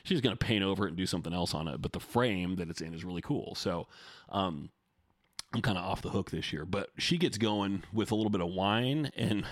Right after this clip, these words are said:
as she says, like, "As soon as I get a glass of wine in me, like, I stop judging myself and I start getting a lot more bold and free with brushstrokes."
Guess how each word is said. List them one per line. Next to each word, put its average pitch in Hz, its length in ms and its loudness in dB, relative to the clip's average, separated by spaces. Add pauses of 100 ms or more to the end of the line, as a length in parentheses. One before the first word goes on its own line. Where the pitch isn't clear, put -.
(100)
as 113 180 0
she 110 140 0
says, 107 280 2
like, 90 200 -4
"As 90 80 -6
soon 151 120 0
as 156 120 0
I 117 80 0
get 110 200 0
a 67 60 -2
glass 98 320 0
of 92 80 -2
wine 101 240 0
in 113 160 0
me, 123 180 2 (460)
like, 92 120 0
I 92 60 2
stop 117 320 2
judging 110 320 2
myself 85 720 0
and 98 180 0
I 92 100 2
start 95 320 0
getting 98 160 2
a 90 80 2
lot 87 240 2
more 95 220 2
bold 90 580 0
and 87 180 -4
free 90 480 0
with 85 280 -2
brushstrokes." - 720 -4